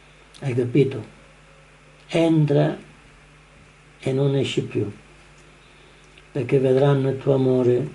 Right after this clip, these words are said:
verso di loro. Adesso io pregherò anche per questo. Entra, comportati diversamente come ti comportavi prima, perché adesso sei un'altra donna, non sei quella che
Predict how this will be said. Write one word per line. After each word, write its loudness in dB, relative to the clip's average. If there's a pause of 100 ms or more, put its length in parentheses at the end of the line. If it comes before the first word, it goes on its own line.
(200)
verso -2
di 4
loro. 0 (1300)
Adesso 2
io 6
pregherò 0
anche 0
per -2
questo. -4 (1600)
Entra, 0 (1200)
comportati 2 (140)
diversamente 0
come 0
ti -2
comportavi -2
prima, -2
perché -4
adesso 0
sei -2
un'altra -2
donna, -2 (580)
non -4
sei 2
quella 2
che -6